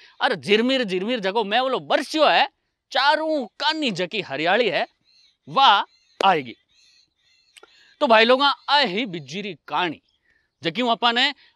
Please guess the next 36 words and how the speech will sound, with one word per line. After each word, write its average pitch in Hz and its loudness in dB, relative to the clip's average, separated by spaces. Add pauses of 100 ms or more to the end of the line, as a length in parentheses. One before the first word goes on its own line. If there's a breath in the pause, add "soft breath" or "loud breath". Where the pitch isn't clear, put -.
(140)
आ 226 -2
सीख 277 -4
मिले 147 -4 (640)
कि 190 -10
मेहनत 185 -2
करनो 208 -4 (320)
और 202 -4
जकी 180 -8 (120)
एक्सरसाइज 269 -6
है, 156 -4
प्रैक्टिस - -4
है, 151 -8 (680)
वाह 277 0
कितनी 226 -10
मायने 170 -4
रखे, 120 -10
अभ्यास 240 -4 (260)
आप 185 0
री 202 -4
जिंदगी 180 -6
में 170 -8 (320)
कितो 202 -8
जरूरी 190 -2
है। 110 -16 (800)
तो - -12
बीजी 180 -8
री 196 -6
कहानियां 202 -4
में 156 -6
ने 233 -8
अपाणो 202 -6
लोक 170 -6
तो 233 -8
शामिल 180 -10
है 139 -4
ही, 302 -4